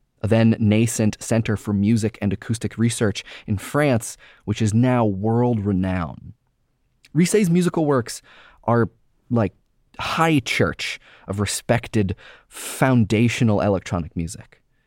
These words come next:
Mutations and Sued are among the best and most well-known electronics pieces of the twentieth century,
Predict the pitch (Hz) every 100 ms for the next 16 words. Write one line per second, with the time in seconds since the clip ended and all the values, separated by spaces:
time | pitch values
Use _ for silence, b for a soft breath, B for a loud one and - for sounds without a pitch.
0 | - 107 127 - 135 139 151 139 123 110
1 | 104 - - 127 131 143 139 107 104 110
2 | 113 104 B B B - 113 87 110 117
3 | 113 - - 107 113 - 110 101 101 101
4 | 101 104 113 - - 117 110 - - 107
5 | 98 101 90 - B B 107 113 - -
6 | 123 123 98 - 120 110 - - -